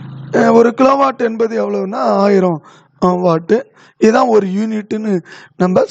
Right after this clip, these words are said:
சொல்றோம். முதன்மை மின்கலத்திற்கு எடுத்துக்காட்டு எதுனா, லெக்லாஞ்சி மின்கலம்.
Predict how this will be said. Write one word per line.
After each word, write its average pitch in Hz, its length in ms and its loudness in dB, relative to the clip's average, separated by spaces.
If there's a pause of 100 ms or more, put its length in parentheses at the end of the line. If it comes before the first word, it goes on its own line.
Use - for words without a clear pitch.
சொல்றோம். 131 320 -8 (440)
முதன்மை 277 440 2
மின்கலத்திற்கு 208 720 -4
எடுத்துக்காட்டு 190 560 -4 (340)
எதுனா, 190 400 0 (240)
லெக்லாஞ்சி 214 560 -2 (180)
மின்கலம். 185 440 -4